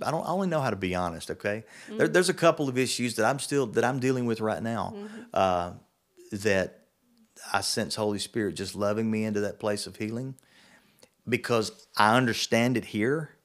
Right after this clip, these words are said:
Speaker 1: but I'm like,
Speaker 2: Mm-hmm.
Speaker 1: "Okay, God, I believe that. I believe that truth about me,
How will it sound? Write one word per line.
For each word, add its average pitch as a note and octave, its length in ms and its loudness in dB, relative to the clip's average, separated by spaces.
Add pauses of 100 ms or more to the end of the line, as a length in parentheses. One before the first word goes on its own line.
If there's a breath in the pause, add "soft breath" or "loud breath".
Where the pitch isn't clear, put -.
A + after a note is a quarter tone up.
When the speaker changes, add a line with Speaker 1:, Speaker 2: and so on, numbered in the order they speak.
(720)
Speaker 1:
but G#2 440 2 (440)
I'm A2+ 120 4
like, G#2+ 160 4
Speaker 2:
Mm-hmm. A2+ 80 0
Speaker 1:
"Okay, A2 200 0
God, A2+ 480 -4
I A#2+ 80 0
believe A2 560 0
that. - 480 -6 (140)
I A#2 80 -4
believe C#3 380 2
that B2+ 180 0
truth A2 480 -2
about F#2+ 320 -2
me, E2 260 -8